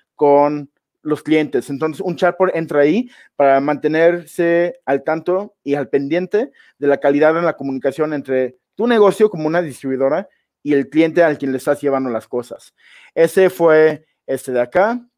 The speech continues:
El siguiente, para canal de televisión. Claro que sí. ¿Por qué? Porque todos los, la, los canales, entre más tiempo una persona se pasa en un canal, más dinero genera ese canal. Porque los ratings significan más dinero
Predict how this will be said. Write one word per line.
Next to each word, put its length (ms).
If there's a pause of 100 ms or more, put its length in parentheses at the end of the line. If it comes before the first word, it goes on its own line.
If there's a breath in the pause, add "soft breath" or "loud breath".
El 100
siguiente, 640 (320 soft breath)
para 180
canal 240
de 80
televisión. 560
Claro 260
que 80
sí. 180
¿Por 340
qué? 200
Porque 240
todos 180
los, 180 (100)
la, 240
los 160
canales, 480 (560 soft breath)
entre 280
más 360
tiempo 320
una 320
persona 320
se 140
pasa 520 (280)
en 200
un 120
canal, 400 (140)
más 280
dinero 300
genera 360
ese 160
canal. 320 (260 soft breath)
Porque 220
los 200
ratings 540
significan 480
más 180
dinero 500